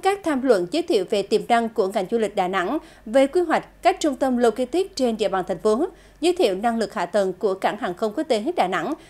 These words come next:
từ năm hai nghìn không trăm hai mươi mốt đến năm hai nghìn không trăm ba mươi và giới thiệu về các dự án kêu gọi đầu tư vào khu công nghệ cao Đà Nẵng trong lĩnh vực hàng không vũ trụ, trung tâm bảo dưỡng, sửa chữa máy bay,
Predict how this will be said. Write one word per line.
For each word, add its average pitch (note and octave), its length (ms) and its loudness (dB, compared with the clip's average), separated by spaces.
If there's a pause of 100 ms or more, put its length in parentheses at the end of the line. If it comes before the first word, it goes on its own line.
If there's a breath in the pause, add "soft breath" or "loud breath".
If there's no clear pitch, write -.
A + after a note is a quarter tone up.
(120 loud breath)
từ C#4 100 0
năm E4 160 2
hai E4+ 140 0
nghìn C#4+ 120 -2
không C#4+ 180 -6
trăm B3+ 180 0
hai A3+ 160 -2
mươi G#3 140 -2
mốt D4+ 240 4 (200 loud breath)
đến A3 200 2
năm E4+ 140 2
hai B3 100 -2
nghìn G3 140 -4
không A3 240 -2
trăm G3+ 180 -2
ba G3+ 100 0
mươi G3 280 2 (300 loud breath)
và G3 200 2
giới G3 200 0
thiệu A3 320 0
về G3+ 160 0
các E4+ 220 -2
dự A3 80 2
án G#3 260 -2
kêu D4 200 2
gọi F#3+ 140 2
đầu F#3+ 160 -2
tư A#3 240 2
vào A3+ 200 2
khu A3+ 240 0
công G#3+ 180 -2
nghệ F#3+ 120 -4
cao G#3 280 -6
Đà G3 180 -2
Nẵng F#3 280 -2 (320 loud breath)
trong A3+ 300 4
lĩnh G#3 160 -2
vực - 260 2
hàng G3 140 -4
không A3 340 0
vũ F#3 120 0
trụ, F3+ 320 2 (300 soft breath)
trung D#4 160 2
tâm C#4 320 2
bảo F#3+ 240 4
dưỡng, G3+ 320 0
sửa - 220 2
chữa G#3 240 0
máy B3 160 -2
bay, G#3+ 320 2